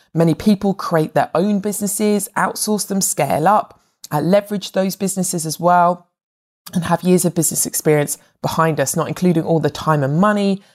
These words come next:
that we've invested in our own learning and masterminds and mentors as well. But we really felt that during this time in particular, it was right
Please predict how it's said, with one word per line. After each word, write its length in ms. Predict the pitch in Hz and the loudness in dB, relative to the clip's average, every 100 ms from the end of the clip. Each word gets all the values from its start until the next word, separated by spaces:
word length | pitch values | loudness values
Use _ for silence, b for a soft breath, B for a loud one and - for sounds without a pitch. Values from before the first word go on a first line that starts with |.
| b | b
that 120 | 165 147 | -4 0
we've 180 | 156 | 0
invested 420 | 147 151 - - 160 | 0 -4 -6 -6 -4
in 120 | 147 | 0
our 180 | 131 - | 0 0
own 200 | 175 185 175 | 2 2 2
learning 420 | 156 156 151 151 b b | 2 2 -2 -4 b b
and 160 | - 147 | -4 0
masterminds 500 | 139 139 143 135 139 147 | 0 -2 -6 -6 -6 -8
and 140 | 135 | -4
mentors 440 | 139 139 - 131 | -4 -4 -6 -6
as 140 | 135 - | -6 -2
well. 340 | 131 120 - - B B | 0 0 -4 -18 B B
But 100 | - | -2
we 80 | 190 | 2
really 220 | 214 247 | 4 2
felt 220 | 240 202 170 | 2 0 0
that 160 | 180 | -4
during 280 | 170 170 170 | -2 0 0
this 160 | 165 - | -2 -4
time 360 | - 156 156 | -6 -4 -2
in 100 | 151 | -6
particular, 600 | - - 160 190 180 247 _ _ _ _ _ _ _ - 185 | -6 -4 -2 0 0 0 _ _ _ _ _ _ _ -12 -6
it 140 | - | -2
was 160 | 175 165 | -2 2
right 320 | 175 180 | 2 0